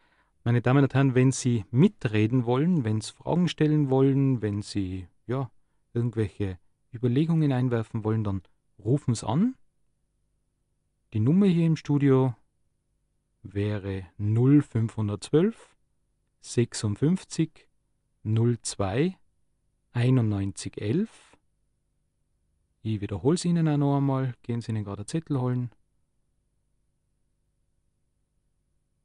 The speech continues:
Also das wäre null fünfhundertzwölf, sechsundfünfzig, null zwei, einundneunzig elf.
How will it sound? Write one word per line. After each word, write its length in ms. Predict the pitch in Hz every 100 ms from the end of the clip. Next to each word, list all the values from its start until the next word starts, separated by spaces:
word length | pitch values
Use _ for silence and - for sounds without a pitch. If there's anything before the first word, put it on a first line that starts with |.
| _ _ _ _ _ -
Also 260 | 104 -
das 220 | - 90 95
wäre 400 | 98 95 92 90 -
null 380 | 101 117 127 135
fünfhundertzwölf, 960 | - 104 - 98 95 - 156 185 - _ _ _ _
sechsundfünfzig, 1300 | - 123 123 - 107 95 - 156 160 - - 139 _ _ _ _ _ _ _ -
null 400 | 101 104 107 107
zwei, 580 | - - 92 107 143 135 _ _ _ _ -
einundneunzig 920 | 107 107 107 95 95 107 - 107 -
elf. 220 | 87 -